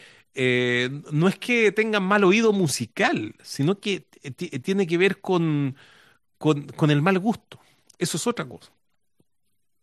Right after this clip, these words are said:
O un gusto fascista. "Hay que salir a la calle, no encerrarse", nos dicen. "¿Dónde están los familiares de estos muertos que dice Ariel?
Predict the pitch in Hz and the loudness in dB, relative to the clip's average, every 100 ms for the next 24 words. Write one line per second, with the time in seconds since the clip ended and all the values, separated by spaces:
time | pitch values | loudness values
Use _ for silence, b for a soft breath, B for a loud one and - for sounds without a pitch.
0 | _ _ _ _ _ _ _ _ 151 165 | _ _ _ _ _ _ _ _ 4 4
1 | 190 196 - 214 185 - - _ - _ | 4 2 0 -2 -4 -6 -14 _ -20 _
2 | _ _ _ _ b b b b b _ | _ _ _ _ b b b b b _
3 | _ _ _ _ b b 165 185 190 - | _ _ _ _ b b 4 4 4 4
4 | 165 185 180 165 156 180 190 196 202 - | 4 6 6 6 6 6 6 6 2 -2
5 | _ 139 147 175 175 - 175 151 131 - | _ 2 4 6 4 2 4 6 6 4
6 | 104 85 - 85 - - _ _ _ _ | -8 -10 -12 -14 -14 -18 _ _ _ _
7 | - 208 247 - 214 190 180 151 135 165 | -2 2 4 4 4 4 4 4 6 6
8 | 190 139 160 - 170 127 135 165 - 156 | 6 4 0 0 -2 2 4 4 2 -4
9 | 147 147 143 143 139 170 | 0 0 2 2 4 2